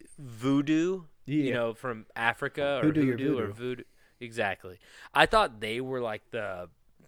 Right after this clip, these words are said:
Speaker 1: the predominant ones 'cause of, I think I was guessing because of
Speaker 2: Media.
Speaker 1: New Orleans.
Speaker 2: Just
Speaker 1: Yeah, no,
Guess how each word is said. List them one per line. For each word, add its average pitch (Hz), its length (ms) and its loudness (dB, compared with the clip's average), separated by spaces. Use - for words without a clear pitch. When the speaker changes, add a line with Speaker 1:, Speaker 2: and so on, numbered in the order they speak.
Speaker 1:
the 127 100 -4
predominant 101 880 -4
ones 101 380 -8
'cause 101 240 -8
of, 98 160 -10
I 113 80 -8
think 147 260 -6
I 107 160 4
was 95 140 -12
guessing 107 340 -6
because 101 260 -12
of 90 120 -12
Speaker 2:
Media. 117 320 -8
Speaker 1:
New 117 100 -4
Orleans. 143 540 -6
Speaker 2:
Just 190 120 -4
Speaker 1:
Yeah, 185 100 10
no, 190 200 4